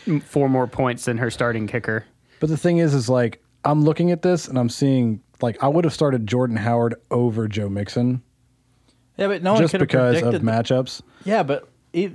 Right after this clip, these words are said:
Speaker 2: Green
Speaker 3: and
Speaker 2: Bay's
Speaker 3: I
Speaker 2: run
Speaker 3: watched
Speaker 2: defense
Speaker 3: that.
Speaker 2: sucks.
Speaker 3: I know, but I watched that game. Like, they didn't even use Mixon. Mixon played, like, the first half, and then after that, they used, I, I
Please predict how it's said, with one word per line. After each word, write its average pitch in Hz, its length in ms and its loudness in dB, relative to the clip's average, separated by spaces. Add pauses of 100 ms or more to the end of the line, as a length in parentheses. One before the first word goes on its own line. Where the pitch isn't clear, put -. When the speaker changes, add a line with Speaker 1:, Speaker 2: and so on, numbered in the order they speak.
(160)
Speaker 2:
Green 131 140 2
Speaker 3:
and 147 100 4
Speaker 2:
Bay's 151 160 4
Speaker 3:
I 190 40 4
Speaker 2:
run 254 80 4
Speaker 3:
watched 208 200 4
Speaker 2:
defense 131 340 0 (120)
Speaker 3:
that. 113 60 -4
Speaker 2:
sucks. - 400 -12
Speaker 3:
I 170 40 -4
know, 196 140 2
but 147 100 0
I 139 80 2
watched 131 380 -2
that 190 180 -2
game. 202 380 -2 (520)
Like, 131 360 -2
they 160 120 2
didn't 214 220 2
even 170 260 0
use 170 280 0
Mixon. 98 460 -4
Mixon 160 360 -2
played, 147 300 -2
like, 127 240 0
the 120 80 -4
first 123 340 -6
half, 120 340 -4
and 127 80 -4
then 120 60 -2
after 127 220 -4
that, 120 240 -2
they 120 80 0
used, 113 640 -4
I, 120 160 -2
I - 20 0